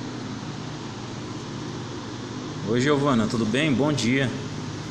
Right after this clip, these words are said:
É, você tá com dúvida sobre o que é uma estrofe, né? Vou tentar te explicar. Estrofe, é, na verdade, é uma divisão do texto que é formada,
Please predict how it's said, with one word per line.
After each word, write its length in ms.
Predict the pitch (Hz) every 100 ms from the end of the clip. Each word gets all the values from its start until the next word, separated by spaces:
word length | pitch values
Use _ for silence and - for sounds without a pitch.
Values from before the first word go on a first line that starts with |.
| - - - - - - - - - - - - 117
É, 60 | 107
você 260 | 107 113 131
tá 140 | 139
com 180 | 131 131
dúvida 460 | 120 123 120 120
sobre 600 | 117 - 117 107 110 104 104
o 60 | 104
que 200 | - 127
é 40 |
uma 200 | 120 113
estrofe, 600 | 104 110 127 143 123 -
né? 320 | 95 104 147 - - - - - -
Vou 80 | 104
tentar 340 | 104 123 120
te 140 | 123 -
explicar. 560 | - - 135 123 113
Estrofe, 340 | 135 160 - 98 87 - - - - -
é, 640 | 107 107 104 104 101 101
na 140 | 104 143
verdade, 560 | 135 123 113 151 139
é 40 | 139
uma 180 | 156 160
divisão 580 | 151 165 175 135 147
do 140 | 165 190
texto 520 | - 135 143 - - 95 - -
que 80 | -
é 60 | 127
formada, 720 | - 139 104 123 160 127 95